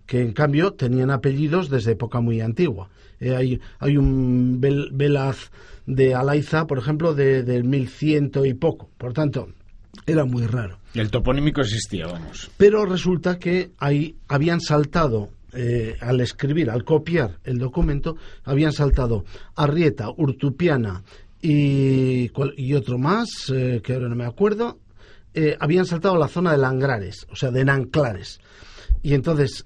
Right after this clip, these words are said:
Speaker 1: ahí había un, un término que eran novenalfoces. Y,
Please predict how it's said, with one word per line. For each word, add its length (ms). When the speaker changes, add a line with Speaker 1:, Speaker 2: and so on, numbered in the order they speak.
Speaker 1:
ahí 360
había 440
un, 320
un 400
término 380
que 100
eran 320
novenalfoces. 1000
Y, 160